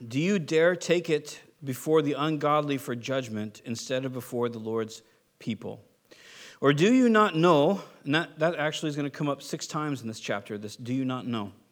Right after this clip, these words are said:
Do you not know that the Lord's people will judge the world? And if you are to judge the world, are you not competent to judge trivial cases?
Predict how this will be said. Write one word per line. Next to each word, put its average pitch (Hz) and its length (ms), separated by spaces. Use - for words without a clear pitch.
Do 143 80
you 240 140
not 214 220
know 175 340
that 170 140
the 156 100
Lord's 170 380
people 151 480
will 139 120
judge 147 300
the 127 100
world? 127 420
And 139 140
if 151 160
you 196 200
are 185 100
to 185 120
judge 165 280
the 147 100
world, 160 320
are 135 80
you 143 160
not 170 220
competent 170 680
to 139 120
judge 135 380
trivial 139 360
cases? - 600